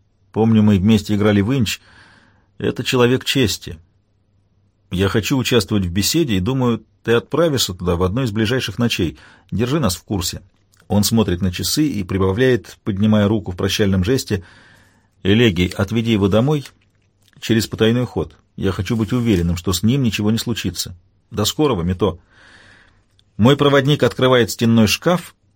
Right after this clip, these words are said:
и влезает туда на четвереньках. Ход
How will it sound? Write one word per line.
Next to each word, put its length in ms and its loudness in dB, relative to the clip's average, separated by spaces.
и 140 2
влезает 680 2
туда 260 2
на 100 4
четвереньках. 800 -2
Ход 320 -4